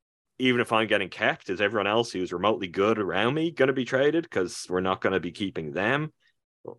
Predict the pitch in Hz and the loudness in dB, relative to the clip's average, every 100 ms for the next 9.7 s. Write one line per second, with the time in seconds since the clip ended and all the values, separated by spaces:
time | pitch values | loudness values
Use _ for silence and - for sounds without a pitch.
0 | _ - 131 117 113 110 - _ _ _ | _ -2 4 8 8 6 2 _ _ _
1 | _ _ _ _ _ _ - 120 120 147 | _ _ _ _ _ _ 2 4 6 8
2 | 175 175 - 113 127 113 104 120 143 85 | 8 6 4 4 4 4 2 2 0 -4
3 | 71 76 - 90 87 - 90 90 87 - | -6 -8 -8 -8 -6 -2 2 2 2 2
4 | 110 113 - - _ _ _ _ _ _ | 4 2 -2 -16 _ _ _ _ _ _
5 | _ _ _ _ _ _ 113 113 139 135 | _ _ _ _ _ _ -4 0 2 4
6 | 143 131 113 110 107 90 87 107 80 85 | 6 6 4 2 2 2 2 0 0 -4
7 | 92 92 107 110 - 95 92 73 95 120 | -4 0 0 0 0 -2 -2 0 4 6
8 | 87 - 90 85 - 95 82 78 92 85 | 4 2 0 -2 -4 -6 -6 -4 -2 -2
9 | 80 69 - 101 101 78 | -2 -4 -6 -4 -4 -4